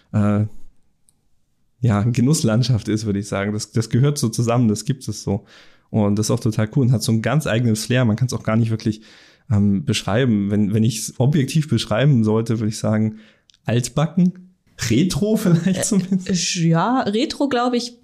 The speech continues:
Speaker 2: kann
Speaker 1: Ja.
Speaker 2: man's gut nennen. Und der kannte halt auch alle Leute, die da reingekommen sind. Der hat die teilweise mit dem Namen begrüßt und die Bedienung wusste, ah, das Übliche, ja, das
Speaker 1: Mhm.
Speaker 2: Übliche, ja, okay, kommt
Speaker 1: Ja,
Speaker 2: sofort.
Speaker 1: genau, sie haben, sie haben immer, <laughs> Itsumoto, die haben immer,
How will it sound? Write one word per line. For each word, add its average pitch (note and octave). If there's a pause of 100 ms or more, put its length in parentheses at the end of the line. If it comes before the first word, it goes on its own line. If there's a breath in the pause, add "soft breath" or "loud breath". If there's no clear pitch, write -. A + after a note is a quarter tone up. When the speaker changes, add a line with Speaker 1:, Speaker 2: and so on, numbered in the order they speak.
(120)
Speaker 2:
kann A3+
Speaker 1:
Ja. B3+
Speaker 2:
man's A3
gut -
nennen. G#3+
Und G#3+
der G3
kannte A3
halt E3+
auch -
alle D#3+
Leute, D3
die -
da C#3
reingekommen D3
sind. D#3+
Der D#3+
hat E3
die F3+
teilweise F3
mit F3
dem E3+
Namen F#3
begrüßt B3
und F#3+
die F#3+ (220 loud breath)
Bedienung G3+
wusste, G#3
ah, A#3+
das B3
Übliche, C#4+
ja, C4+
das A#3+
Speaker 1:
Mhm. C4
Speaker 2:
Übliche, D3
ja, F4
okay, D4 (140)
kommt C#4+
Speaker 1:
Ja, D3+
Speaker 2:
sofort. D#3+
Speaker 1:
genau, C#3
sie B2
haben, B2+
sie B2+
haben B2
immer, B2
<laughs> A#2+
Itsumoto, A#2
die C3+
haben C3
immer, C3